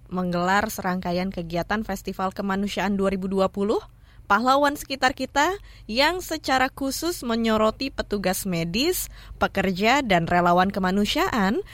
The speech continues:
maupun orang-orang biasa yang setiap harinya berbuat kebaikan dan menolong sesama manusia dalam upaya pencegahan dan penanganan covid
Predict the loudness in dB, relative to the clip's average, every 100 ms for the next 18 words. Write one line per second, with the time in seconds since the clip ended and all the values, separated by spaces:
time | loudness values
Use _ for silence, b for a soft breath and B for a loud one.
0 | B -4 0 2 2 0 0 0 0 0
1 | 0 2 2 2 0 0 -4 0 0 0
2 | -2 -2 -2 0 0 0 0 -2 -2 0
3 | 0 0 0 0 0 0 -2 -2 -4 -6
4 | -6 -4 -2 -2 -2 -2 -2 0 0 -2
5 | -4 -6 -4 -2 0 2 0 0 -2 -2
6 | -4 -2 0 2 0 0 -2 -2 -2 -2
7 | -2 -4 -4